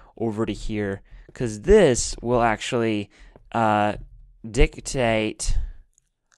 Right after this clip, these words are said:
something. Now let me think. When the power is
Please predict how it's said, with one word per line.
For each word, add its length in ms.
something. 540
Now 120
let 80
me 80
think. 400
When 140
the 120
power 520
is 300